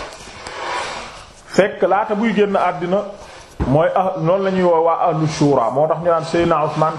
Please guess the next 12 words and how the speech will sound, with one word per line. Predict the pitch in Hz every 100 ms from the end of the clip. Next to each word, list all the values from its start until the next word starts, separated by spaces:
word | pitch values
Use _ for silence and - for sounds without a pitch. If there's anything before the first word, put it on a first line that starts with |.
| -
kaana | 175 185 175 175
ahadu | 185 - 180 -
ahli | 180 170 160
shura, | - 147 131 110 95 - - - - - -
mooy | 101 127 151
ñii | 151 156 208
nga | 214
xam | 208 190 180
ne | 196 - - - - - - - -
ñoom | 131 165 180
la | 170
Seydina | 185 180 170